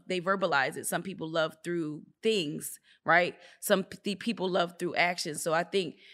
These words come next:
for me, I just want her to know that her mother loves her, and she needs to hear that.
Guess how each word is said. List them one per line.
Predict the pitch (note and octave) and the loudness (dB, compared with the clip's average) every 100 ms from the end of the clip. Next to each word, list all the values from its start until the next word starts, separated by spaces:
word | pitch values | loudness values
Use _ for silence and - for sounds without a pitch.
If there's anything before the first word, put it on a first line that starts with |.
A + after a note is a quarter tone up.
| - | -6
for | - F3+ | 2 2
me, | G3+ A3 | 4 4
I | C3+ | 4
just | F#3+ G3+ E3+ | 2 -2 -4
want | F3+ F3+ | -2 -2
her | F3 E3+ | -2 -4
to | D#3+ - | -4 -6
know | D3+ D#3 D#3+ C#3 A#2 | -4 0 0 0 -4
that | A#2+ C3 | -4 -4
her | D#3+ F3 | -2 -4
mother | D#3+ D#3+ C#3 | -2 -4 -4
loves | D3+ D#3 D3+ | -4 -4 -4
her, | B2+ | -8
and | G#2+ C3 | -6 -8
she | E3+ | -8
needs | E3 D#3+ | -8 -10
to | - D3+ | -10 -12
hear | D#3 F#3 G#3 | -6 -2 -2
that. | E3+ C3 A2+ | -2 -4 -4